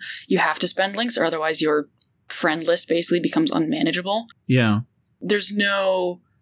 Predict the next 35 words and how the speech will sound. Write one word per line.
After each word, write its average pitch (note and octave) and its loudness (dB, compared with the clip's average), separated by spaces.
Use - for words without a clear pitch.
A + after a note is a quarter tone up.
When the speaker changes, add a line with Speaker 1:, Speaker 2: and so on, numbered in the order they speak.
Speaker 1:
real F3+ 2
downside E3 0
to D#3+ -4
spending D#3+ -2
a D#3 -6
link D3+ -4
when D3+ 2
you D#3 -6
are D3+ 2
pretty D3+ -2
sure D#3 2
you're D3+ -4
never D3+ -2
going D#3 2
to - -2
see - 2
that E3 0
person F#3 0
again. F#3+ -4
Like, E3 2
it - -8
kinda E3 0
makes D#3 -2
sense - 0
to, D#3 4
to F3 2
use D#3+ -4
that D#3 2
memory D#3+ -2
of E3 -6
them E3 2
and D#3 2
then D3+ 2
move D#3 -4
on. D#3 -2